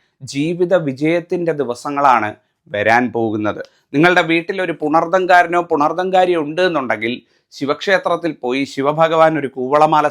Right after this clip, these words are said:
സമർപ്പിക്കാൻ പറയണം. ശിവനച്ഛനെ ആ നടക്കൽ പോയി തൊഴാൻ പറയണം. ഇവരുടെ ജീവിതം രക്ഷപ്പെടാൻ പോവുകയാണ്. എഴുതി വെച്ചോളൂ, ജനുവരി പത്ത് കഴിയുമ്പോൾ അമ്പലത്തിൽ പോയി തൊഴുത് പ്രാർത്ഥിച്ച്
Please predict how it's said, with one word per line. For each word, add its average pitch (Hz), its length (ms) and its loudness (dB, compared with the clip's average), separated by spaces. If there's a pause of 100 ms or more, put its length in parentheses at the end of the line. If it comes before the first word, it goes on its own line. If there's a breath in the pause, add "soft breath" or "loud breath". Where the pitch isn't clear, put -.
സമർപ്പിക്കാൻ 123 600 -4
പറയണം. 104 320 0 (340)
ശിവനച്ഛനെ 180 600 2
ആ - 20 4 (140)
നടക്കൽ 151 480 0
പോയി 143 260 0 (440)
തൊഴാൻ 120 420 2
പറയണം. 113 360 2 (360)
ഇവരുടെ 131 280 2 (120)
ജീവിതം 139 340 0 (120)
രക്ഷപ്പെടാൻ 151 520 2 (100)
പോവുകയാണ്. 139 520 0 (460)
എഴുതി 214 320 2
വെച്ചോളൂ, 160 380 2 (120)
ജനുവരി 151 400 2
പത്ത് 143 280 -2
കഴിയുമ്പോൾ 147 380 2
അമ്പലത്തിൽ 139 420 -8
പോയി 151 240 0
തൊഴുത് 151 380 2
പ്രാർത്ഥിച്ച് 151 480 2